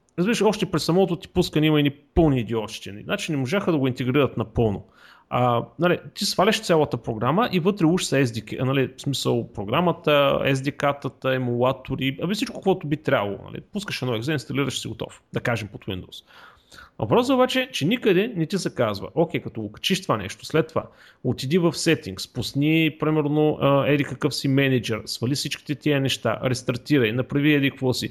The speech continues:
Мисъл, има едни такива неща, дето още не знам защо не си ги изчистили.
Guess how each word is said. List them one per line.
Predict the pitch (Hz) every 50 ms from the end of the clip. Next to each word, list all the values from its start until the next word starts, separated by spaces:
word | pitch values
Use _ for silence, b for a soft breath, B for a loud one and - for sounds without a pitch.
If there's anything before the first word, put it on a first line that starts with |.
| B B B B -
Мисъл, | 202 202 226 -
има | 214 220 208 185
едни | 175 185 175
такива | 180 - - 170 156
неща, | 151 139 - - 151
дето | 147 147 147 - 143
още | 143 127 - - 139
не | 127 127 120
знам | 107 135 151 160
защо | 143 135 - 143 139
не | 135
си | 127 - 139
ги | 135 123
изчистили. | - - - 131 - - - - -